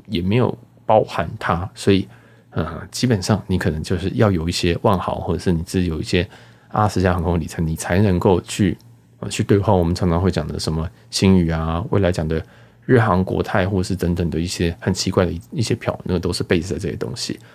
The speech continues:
好，那希望大家有对于阿拉斯加航空里程的获得方式有一些简单的理解。我知道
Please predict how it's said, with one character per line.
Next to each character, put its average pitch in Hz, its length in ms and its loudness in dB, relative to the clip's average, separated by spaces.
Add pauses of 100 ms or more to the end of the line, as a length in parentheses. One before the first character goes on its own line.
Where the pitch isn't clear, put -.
(380)
好， 78 160 -6
那 101 420 2
希 - 200 2
望 131 120 6
大 113 140 4
家 110 320 4
有 90 280 4
对 101 220 2
于 85 400 0
阿 95 100 2
拉 101 60 2
斯 - 80 -6
加 98 100 2
航 92 100 2
空 95 120 4
里 92 60 4
程 85 160 -4
的 80 80 -4
获 - 160 0
得 87 120 0
方 92 180 0
式 90 160 -4
有 90 180 0
一 - 20 0
些 107 400 2 (520)
简 87 220 2
单 117 280 4 (640)
的 95 100 4
理 87 180 2
解。 85 300 0
我 - 60 -4
知 98 80 2
道 117 300 6